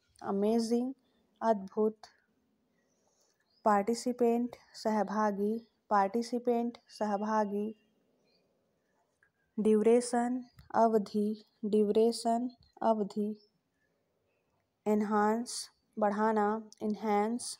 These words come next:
बढ़ाना। comfort, आराम, comfort, आराम। physical,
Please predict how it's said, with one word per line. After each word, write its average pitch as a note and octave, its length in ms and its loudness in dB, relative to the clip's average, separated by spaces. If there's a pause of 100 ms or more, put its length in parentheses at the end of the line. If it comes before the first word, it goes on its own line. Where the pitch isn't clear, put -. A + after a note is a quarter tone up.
(160)
बढ़ाना। G#3 680 -2 (1900)
comfort, G#3 680 2 (380)
आराम, G#3 520 0 (340)
comfort, G#3+ 760 0 (360)
आराम। G3+ 560 -2 (1800)
physical, B3 600 2